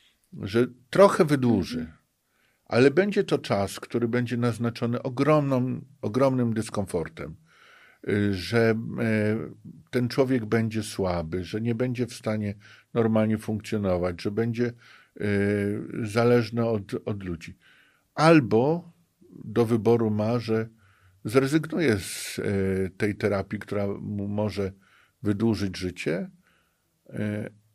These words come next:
Speaker 1: i przeżyje ten czas, który mu pozostał, załóżmy, kilku miesięcy, we względnym komforcie i umrze. I ja się nie dziwię ludziom, którzy mówią, „To ja wolę jednak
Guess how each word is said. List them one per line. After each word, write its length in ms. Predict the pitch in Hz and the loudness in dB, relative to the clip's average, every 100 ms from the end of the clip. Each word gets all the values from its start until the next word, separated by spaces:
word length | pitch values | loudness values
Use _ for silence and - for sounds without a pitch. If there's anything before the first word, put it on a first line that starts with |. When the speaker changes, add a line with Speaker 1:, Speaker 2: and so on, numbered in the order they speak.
| _ _ _ _ _ _ _ _ _ _ _ _ | _ _ _ _ _ _ _ _ _ _ _ _
Speaker 1:
i 120 | 160 160 | -6 -6
przeżyje 720 | 160 - 135 143 156 131 117 | -4 0 2 4 6 6 4
ten 320 | 117 131 123 | 2 0 0
czas, 300 | - 123 - | 0 -2 -2
który 240 | - 120 | -2 0
mu 120 | 113 | 0
pozostał, 760 | 104 110 110 104 - 95 92 107 - 104 | 0 0 0 -2 -2 -2 -2 -6 -14 -8
załóżmy, 420 | 98 95 - 90 | -8 -8 -10 -12
kilku 300 | - 98 98 | -10 -8 -6
miesięcy, 640 | 98 - 104 98 - 165 - - _ _ _ _ | -6 -6 -6 -6 -4 -6 -6 -18 _ _ _ _
we 100 | 180 | 2
względnym 480 | 165 170 208 190 175 | 2 4 4 4 0
komforcie 800 | 156 139 - 104 90 - 160 220 - _ _ _ _ _ _ _ - | 0 -2 2 0 0 -4 -2 -4 -8 _ _ _ _ _ _ _ 0
i 40 | |
umrze. 420 | 120 92 80 80 80 _ _ _ _ - | 0 0 -6 -10 -14 _ _ _ _ -10
I 360 | 143 165 165 160 | -8 -6 -8 -4
ja 140 | 180 | -4
się 160 | 175 214 | -2 -4
nie 140 | 214 | -4
dziwię 300 | 185 214 170 | -2 0 2
ludziom, 340 | 147 143 160 151 | 2 2 0 -2
którzy 340 | - 139 139 | -4 -6 -4
mówią, 540 | 127 117 127 151 160 - _ _ _ _ _ _ _ _ _ - | -4 -4 -4 -4 -6 -12 _ _ _ _ _ _ _ _ _ -6
„To 80 | - | 0
ja 140 | 156 | 2
wolę 360 | 127 131 117 113 | 4 4 6 6
jednak 540 | 110 104 107 101 - | 4 0 -2 -4 -14